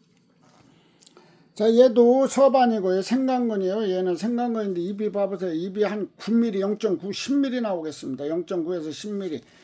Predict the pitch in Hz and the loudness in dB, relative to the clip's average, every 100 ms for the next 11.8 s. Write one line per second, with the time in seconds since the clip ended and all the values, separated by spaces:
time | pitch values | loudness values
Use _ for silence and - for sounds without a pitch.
0 | _ 165 220 254 240 226 180 240 233 254 | _ -6 -2 -2 -4 -4 -4 -6 -4 -4
1 | 240 202 135 143 208 - _ _ _ _ | -4 -6 -6 -8 -12 -16 _ _ _ _
2 | _ _ - 160 - 185 247 254 220 226 | _ _ -10 -10 -6 -6 -4 -2 -2 -4
3 | 247 247 233 196 165 156 156 175 170 147 | -4 -4 -4 -6 -6 -6 -4 -2 -4 -4
4 | 127 127 165 175 - 165 175 143 139 156 | -10 -10 -10 -12 -12 -10 -8 -8 -8 -10
5 | 143 - 202 233 196 185 226 208 170 - | -10 -6 -4 -2 -2 -2 -4 -4 -6 -6
6 | 185 165 151 143 165 160 120 - - - | -8 -6 -8 -6 -4 -4 -6 -16 -20 -18
7 | - - - - - - 247 285 285 294 | -14 -12 -10 -10 -10 -2 2 2 2 2
8 | 262 269 247 262 277 254 233 254 277 262 | 2 0 0 0 2 6 6 6 4 2
9 | 254 240 208 220 233 302 311 269 240 240 | 2 2 4 4 4 2 2 2 2 0
10 | 214 226 208 196 233 - 311 - 262 269 | 2 2 0 0 -2 -2 -4 -4 -4 -2
11 | 240 233 208 208 208 202 180 | 0 0 2 4 4 4 2